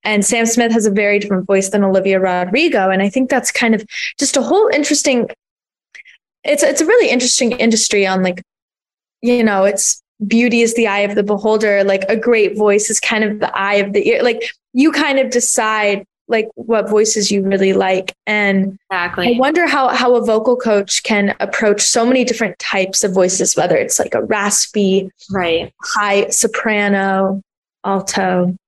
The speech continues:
Speaker 2: Yeah, no, exactly. And I think that's, I think, what I love the most about music is that, you know, it's the same patterns, it's the same chords, it's the same notes in a lot of different songs and stuff.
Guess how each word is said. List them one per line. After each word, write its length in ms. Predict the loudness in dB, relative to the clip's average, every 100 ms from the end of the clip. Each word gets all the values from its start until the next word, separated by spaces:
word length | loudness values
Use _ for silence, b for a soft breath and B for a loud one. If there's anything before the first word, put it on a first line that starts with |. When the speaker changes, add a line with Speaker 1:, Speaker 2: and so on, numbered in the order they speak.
| -4
Speaker 2:
Yeah, 380 | -2 -2 -2 0
no, 260 | 2 0
exactly. 720 | 0 -2 -2 -2 -2 0 0 0
And 180 | -2
I 100 | -2
think 360 | -2 -2 -4 -6 _ _ _ _ _ _
that's, 340 | -6 -2 0 0
I 160 | 0 2
think, 180 | 2
what 120 | 2 0
I 100 | 2
love 340 | 2 0 -4
the 80 | -4
most 520 | -2 -2 -2 -4 -4 -4
about 320 | -2 0 0
music 600 | 2 2 0 -2 -2 -2
is 200 | -4 -4
that, 320 | -4 -4 -6 -14 _ _ _
you 100 | -2
know, 360 | -2 -2 -6 -6
it's 220 | -6 -4
the 120 | -4 -2
same 360 | -2 0 0
patterns, 920 | 0 0 0 0 0 0 2 2 0 -4
it's 220 | -12 -10
the 60 | -6
same 440 | -4 -2 0 0
chords, 720 | -2 0 2 2 2 0 -2
it's 200 | -4 -4
the 100 | -6
same 600 | -6 -2 -2 0 0 2
notes 600 | 2 0 0 -2 -4 -6 -4
in 100 | -2
a 80 | 0
lot 180 | 0 -2
of 80 | -6
different 320 | -6 -6 -8 -10 -6
songs 440 | -4 -2 -2 -2 -2
and 100 | -2
stuff. 320 | -2 -4